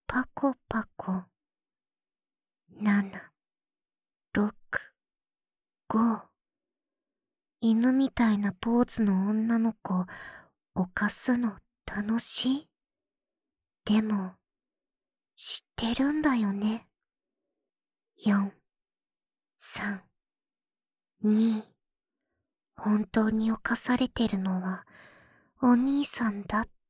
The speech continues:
て。一。ふふ。ほらほら、どうしたの？まさか、年下の女の子一人満足させられないのに、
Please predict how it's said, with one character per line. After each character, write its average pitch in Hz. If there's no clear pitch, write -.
て。 -
一。 -
ふ -
ふ。 190
ほ 208
ら 190
ほ 208
ら、 202
ど 247
う 277
し -
た 226
の？ 208
ま 220
さ 226
か、 190
年 233
下 254
の 269
女 277
の 277
子 -
一 -
人 220
満 254
足 -
さ -
せ 233
ら 233
れ 254
な 269
い 269
の 247
に、 202